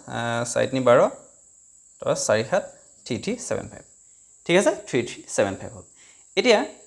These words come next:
তিনি হাজাৰ তিনিশ পঁসত্তৰ টকাৰ কি হ'ল? আমাৰ ওৱান ইউনিটৰ মান হ'ল। এতিয়া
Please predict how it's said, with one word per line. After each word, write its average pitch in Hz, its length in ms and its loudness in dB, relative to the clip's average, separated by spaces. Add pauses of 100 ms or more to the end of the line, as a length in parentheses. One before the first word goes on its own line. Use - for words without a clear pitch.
(180)
তিনি 151 160 2 (100)
হাজাৰ 190 200 4 (100)
তিনিশ 131 220 0 (380)
পঁসত্তৰ 131 380 -6
টকাৰ 151 240 2
কি 135 60 -6
হ'ল? 202 140 4 (240)
আমাৰ 135 160 2 (380)
ওৱান 147 280 8
ইউনিটৰ 139 360 4
মান 101 180 0
হ'ল। 85 100 -10 (360)
এতিয়া 226 140 2